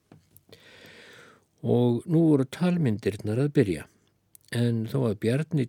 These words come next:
talaði ensku reiprennandi, þá náði hann aldrei verulega góðum framburði,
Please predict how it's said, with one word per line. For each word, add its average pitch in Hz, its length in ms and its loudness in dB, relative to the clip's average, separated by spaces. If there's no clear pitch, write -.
talaði 147 480 0
ensku 117 400 -2
reiprennandi, 110 800 -2
þá - 160 -6
náði 147 300 2
hann 135 160 2
aldrei 123 260 0
verulega 117 400 0
góðum 117 320 0
framburði, 160 720 -4